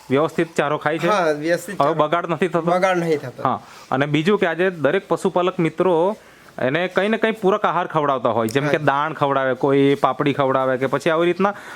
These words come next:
Speaker 1: ખોળ કે આ બધી વસ્તુ આપણે ખવડાવતા હોઈએ.
Speaker 2: ખવડાવતા.
Speaker 1: બરાબર? તો તમે શું ખવડાવો છો?
Speaker 2: અમે ખવડાવીએ, અ,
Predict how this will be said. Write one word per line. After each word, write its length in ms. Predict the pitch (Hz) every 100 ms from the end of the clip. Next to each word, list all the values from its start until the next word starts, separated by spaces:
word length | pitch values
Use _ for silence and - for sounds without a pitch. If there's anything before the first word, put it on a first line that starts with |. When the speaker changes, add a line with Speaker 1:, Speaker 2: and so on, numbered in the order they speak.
| -
Speaker 1:
ખોળ 280 | - 151 151
કે 100 | 156
આ 80 | 156
બધી 180 | 156 156
વસ્તુ 280 | 139 - 160
આપણે 220 | - -
ખવડાવતા 400 | 202 220 165 135
હોઈએ. 160 | 117
Speaker 2:
ખવડાવતા. 260 | 104 101 - -
Speaker 1:
બરાબર? 300 | 127 185 226 226 - 120 165
તો 60 |
તમે 260 | 165 196 233
શું 140 | 240
ખવડાવો 420 | 185 139 123 117
છો? 260 | 113 107 113 - -
Speaker 2:
અમે 180 | 160 185
ખવડાવીએ, 880 | 185 208 202 196 190 185 185 185
અ, 40 | 185